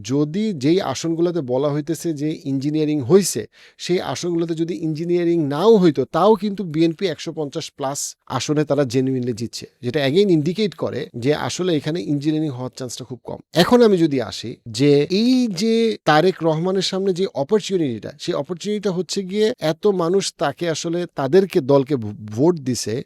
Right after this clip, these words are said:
এবং তারা একটা বিরোধী দল পাইছে, যেটা তাদেরকে ক্রমাগত ওই হরতাল দাও, এই ক-, দুই হাজার এক থেকে দুই হাজার ছয়ের মধ্যে আপনাদের মনে আছে কি পরিমাণ হরতাল হইছে। সেই তুলনায় আমি আশাবাদী যে জামাত ইসলাম এবং এনসিপি এরা এত, এই পরিমাণ হরতাল এবং এই পরিমাণ ঝামেলা, এই পরিমাণ জ্বালাও পোড়া করার চেষ্টা করবে না।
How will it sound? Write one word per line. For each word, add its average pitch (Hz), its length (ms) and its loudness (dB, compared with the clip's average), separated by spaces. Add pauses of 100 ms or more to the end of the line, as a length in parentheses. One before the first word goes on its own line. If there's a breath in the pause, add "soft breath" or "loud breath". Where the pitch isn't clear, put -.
এবং 143 160 -2
তারা 151 200 2
একটা 160 140 -2
বিরোধী 170 320 4
দল 196 180 6
পাইছে, 147 280 0
যেটা 143 240 -4
তাদেরকে 160 720 -2
ক্রমাগত 214 560 4
ওই 165 260 4
হরতাল 165 560 0
দাও, 156 340 2
এই 160 160 -2
ক-, 151 120 -4
দুই 151 160 0
হাজার 180 200 2
এক 165 260 -2
থেকে 190 160 0
দুই 160 140 0
হাজার 170 160 0
ছয়ের 165 280 0
মধ্যে 170 200 0
আপনাদের 156 240 -2
মনে 151 240 2
আছে 139 180 -4
কি 190 120 -12
পরিমাণ 180 300 -2
হরতাল 123 360 -6
হইছে। 110 320 -10 (100)
সেই 208 260 4
তুলনায় 190 640 2 (120)
আমি 285 240 -2
আশাবাদী 180 840 0
যে 147 120 -4
জামাত 151 340 -2
ইসলাম 185 260 -4
এবং 170 200 -2
এনসিপি 165 420 -4
এরা 160 140 -2
এত, 160 280 -6
এই 208 200 -2
পরিমাণ 190 380 0
হরতাল 156 440 -2
এবং 160 180 0
এই 185 80 -2
পরিমাণ 170 340 -2
ঝামেলা, 143 380 -2
এই 165 100 0
পরিমাণ 160 360 0
জ্বালাও 139 280 0
পোড়া 135 200 -4
করার 127 160 -6
চেষ্টা 123 280 -10
করবে 107 280 -8
না। - 140 -18